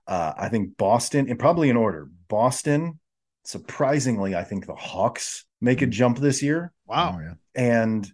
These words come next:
Speaker 1: just because they seem to be the pinnacle of, you know, they're always good. They're like the Titans of the N B A. I'm gonna say the Heat.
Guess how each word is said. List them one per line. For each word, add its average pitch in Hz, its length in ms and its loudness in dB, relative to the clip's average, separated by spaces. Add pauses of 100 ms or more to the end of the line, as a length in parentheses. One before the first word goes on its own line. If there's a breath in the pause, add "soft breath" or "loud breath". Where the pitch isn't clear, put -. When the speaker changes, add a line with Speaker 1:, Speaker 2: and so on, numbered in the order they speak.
(440)
Speaker 1:
just 196 260 0
because 151 440 0
they 127 200 2
seem 151 540 -2
to 127 100 -4
be 107 500 -4
the 101 480 -4 (100)
pinnacle 120 580 -2
of, 95 160 -6 (320)
you 135 80 2
know, 135 40 4
they're 135 160 2
always 147 380 4
good. 175 160 0
They're 113 140 4
like 117 200 0
the 123 100 -4
Titans 147 580 -2
of 135 120 0
the 131 120 0
N 135 120 0
B 135 280 -2
A. - 100 -10
I'm 120 80 0
gonna 147 160 -2
say 151 180 -4
the 135 120 -2
Heat. 147 360 -8